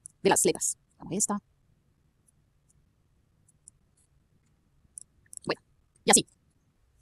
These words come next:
Así podría ser un efecto diferente en las tipografías. Bueno, espero que hayan sido de mucha utilidad estos tips, estos diez, estos diez tips. Eh, me pueden escribir por aquí si me quieren mandar imágenes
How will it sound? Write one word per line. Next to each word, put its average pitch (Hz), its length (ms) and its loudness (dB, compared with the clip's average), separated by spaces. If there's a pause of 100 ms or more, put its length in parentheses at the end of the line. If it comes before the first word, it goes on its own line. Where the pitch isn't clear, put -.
(200)
Así 175 300 -8
podría 233 400 2
ser 269 340 2 (140)
un 170 160 -4
efecto 180 440 0
diferente 190 840 0
en 190 260 2
las 175 160 2
tipografías. - 1040 -6 (880)
Bueno, 190 260 -2
espero 196 280 -2
que 190 80 -6
hayan 190 180 -6
sido 202 220 2
de 190 100 -4
mucha 165 440 -6
utilidad 170 480 0 (160)
estos 175 880 4
tips, - 460 6
estos 180 180 -8
diez, 202 400 6 (760)
estos 190 260 -8
diez 202 280 4
tips. - 380 0 (720)
Eh, 180 320 4
me 185 200 0
pueden 180 280 -2
escribir 180 400 -2
por 175 160 -8
aquí 185 220 -8
si 190 100 -8
me 180 100 -10
quieren 175 240 -10
mandar 160 300 -8
imágenes 262 840 2